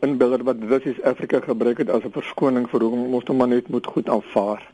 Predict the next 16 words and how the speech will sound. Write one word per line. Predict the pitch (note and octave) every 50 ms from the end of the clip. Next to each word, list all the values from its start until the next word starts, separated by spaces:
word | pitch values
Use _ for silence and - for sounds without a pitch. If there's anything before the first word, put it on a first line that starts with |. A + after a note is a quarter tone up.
| _ _ _ _ _ _ _ - - - - - - - - - -
Die | - C#3
maatskappy | C3 C#3 C#3+ - - F#3 - - G3+ G#3 F#3+
waarvoor | E3+ D3+ D#3 D3+ F3+ E3 -
ek | - D#3+ D#3 D3
werk | C#3+ D3 C3+ C3+ C3+ - - - - - - - -
was, | - - C3 C3 B2+ D#3+ -
is, | C#3+ A#2 B2+ C3
het | B2+ B2+ A#2+ - -
pas | E3 D3 C#3 - - - - - - -
'n, |
uh, | B2+ B2+ B2+ B2 A#2+ A#2 A#2 - _ _ _ _ _ _ _ -
baie, | - A#2 B2 C#3 D3+ D#3
baie | C#3 B2+ B2 C3 C#3+ -
groot | - - D3 C#3+ D3 - - -
tender | - E3 E3 E3 D#3 D#3 C#3+ -
gekry. | - - G#2+ - - A#2 G#2+ F#2 -